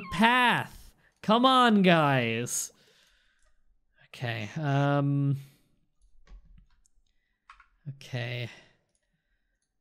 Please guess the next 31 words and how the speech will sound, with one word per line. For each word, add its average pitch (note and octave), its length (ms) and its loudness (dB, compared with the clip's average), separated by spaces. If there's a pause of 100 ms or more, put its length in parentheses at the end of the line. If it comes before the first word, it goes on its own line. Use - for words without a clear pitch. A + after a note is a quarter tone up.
(200)
Give C3 180 -8
these C3+ 320 -4
arrows B2 380 -6
to - 80 -12
him B2 280 -10
for - 160 -10
now. B2 360 -6 (560)
Clean C#3 320 -8
up C3+ 100 -12
my C#3 80 -8
inventory. C#3 840 0 (2500)
We're C3+ 80 -6
barely D#3 560 4
taking C3 320 -2
damage. A#2+ 320 -4
We C#3+ 80 2
are F#3 100 4
getting G#3 220 4
damaged E3+ 320 2
over C3+ 160 2
time C3+ 260 -2
from C#3 140 -4
our A#2+ 100 -4
poison, B2 440 -4
but B2+ 100 -4
it's B2 80 -8
so B2 180 -4
minor. A2+ 300 -8
You B2+ 140 -4
know D3+ 80 2
what? D3+ 240 -2